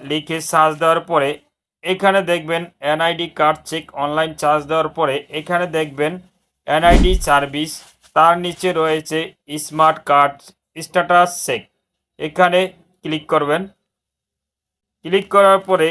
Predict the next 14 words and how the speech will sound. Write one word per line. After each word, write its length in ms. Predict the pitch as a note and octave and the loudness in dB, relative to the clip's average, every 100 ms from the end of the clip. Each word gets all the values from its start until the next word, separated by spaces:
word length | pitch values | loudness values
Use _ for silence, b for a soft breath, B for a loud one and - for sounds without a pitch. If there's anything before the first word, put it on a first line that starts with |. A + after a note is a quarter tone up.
| D#3 | -2
এখানে 380 | D#3 E3 F3 F3 | -10 -4 0 4
আপনার 400 | E3+ E3+ E3+ E3+ | 4 4 2 2
এসে 260 | E3 E3 D#3+ | 2 -4 -4
গেল 180 | D#3+ D#3 F3+ - _ _ _ _ _ _ _ _ _ _ _ _ _ _ _ _ _ _ _ _ _ _ | -2 -2 -4 -14 _ _ _ _ _ _ _ _ _ _ _ _ _ _ _ _ _ _ _ _ _ _
যে 240 | C3 D3 E3+ F3+ - _ _ _ _ _ _ _ _ _ _ D3+ | -10 -4 -2 -2 -8 _ _ _ _ _ _ _ _ _ _ -12
স্মার্ট 440 | D#3+ F3 F#3 F#3 - | -10 0 2 2 2
কার্ড 280 | D#3 D#3+ - D#3+ | 4 4 2 -10
স্ট্যাটাস, 680 | - D#3 D3 D3+ D#3+ - - _ _ _ | -2 0 2 2 2 -4 -14 _ _ _
ন্যাশনাল 580 | C#3 E3+ F3 F3+ F3+ F3+ | -4 -2 -2 0 0 0
আইডেন্টি 640 | - D3 D#3+ E3 E3 E3 D#3+ | -2 -4 -2 -6 -8 -8 -4
কার্ড, 300 | D3+ C#3 B2+ - | 2 2 2 0
আইডি, 320 | D3+ D#3 E3 D3 | -2 -2 -6 0
আইডেন্টি 680 | D#3 D#3 E3 F3 D#3 D#3+ F3 _ - | 0 0 -2 -6 -6 -8 -8 _ 0
কার্ড 300 | C#3+ D3 | 4 4